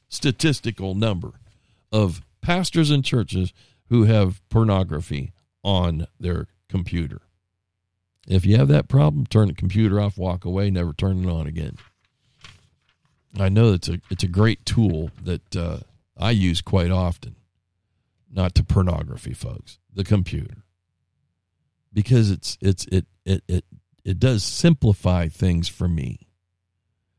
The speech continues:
It makes it so that I can be more fluent when I'm sitting here in front of you. Now, sometimes it's the Holy Spirit just grabs a hold of you and says, "Say this, quote this scripture," whatever. And I, I love that.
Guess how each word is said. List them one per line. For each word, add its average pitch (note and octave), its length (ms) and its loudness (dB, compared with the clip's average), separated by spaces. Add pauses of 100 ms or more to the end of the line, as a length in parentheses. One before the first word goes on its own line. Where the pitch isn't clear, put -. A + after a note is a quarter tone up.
(480)
It - 120 -6
makes B2 320 4
it - 100 -4
so A#2 240 4
that F#2 240 2 (320)
I A#2+ 140 4
can B2 160 6
be A#2 140 6
more G#2 260 6
fluent D3 500 4
when F2+ 140 0
I'm F2 100 -2
sitting - 360 -2
here F#2+ 140 2
in E2+ 120 0
front A#2+ 240 2
of F#2 60 2
you. F#2 60 0
Now, F#2 120 2
sometimes D#3 520 0
it's A#2 180 -2
the F#2+ 100 -2
Holy A2 240 2
Spirit - 420 -4 (540)
just F#2 240 -8 (580)
grabs A2 340 2
a F#2+ 60 2
hold G#2+ 300 2
of E2+ 160 0
you B1+ 220 -8 (180)
and F#2 180 -4
says, F2 320 -2 (100)
"Say G#2 280 4
this, F#2+ 420 0 (960)
quote G#2+ 240 0
this F#2 180 0
scripture," - 540 -8
whatever. C3 380 0 (120)
And A2 140 2
I, B2 120 0
I F#2+ 140 0
love C3 360 2
that. B1 220 -10